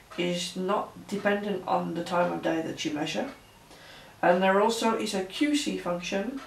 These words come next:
which does not store the results in the meter, and the reason for that is because you can buy control fluid to make sure the meter is working and measuring correctly.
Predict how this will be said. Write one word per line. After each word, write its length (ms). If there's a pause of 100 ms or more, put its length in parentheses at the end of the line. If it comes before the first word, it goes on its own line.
(300)
which 300
does 320
not 240
store 460
the 120
results 680
in 280
the 60
meter, 520
and 180
the 100
reason 360
for 140
that 340
is 100
because 540 (340)
you 160
can 220
buy 520
control 440
fluid 480 (460)
to 140
make 240
sure 260
the 440 (360)
meter 400
is 560 (440)
working 680
and 420
measuring 460
correctly. 600